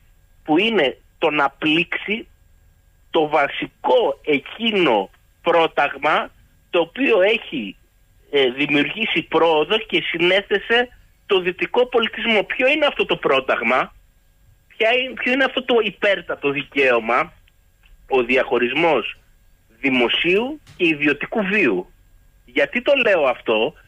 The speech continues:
Διότι όταν πλέον έχουμε συ-,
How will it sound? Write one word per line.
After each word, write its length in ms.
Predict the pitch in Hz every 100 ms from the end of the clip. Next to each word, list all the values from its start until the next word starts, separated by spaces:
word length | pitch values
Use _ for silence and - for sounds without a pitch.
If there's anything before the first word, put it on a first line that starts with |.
| _ _ _
Διότι 460 | 131 160 170 156 127
όταν 640 | - 139 170 277 254 190 156 _ _ _
πλέον 420 | - 160 196 156 123
έχουμε 440 | 165 190 202 170
συ-, 260 | 131 -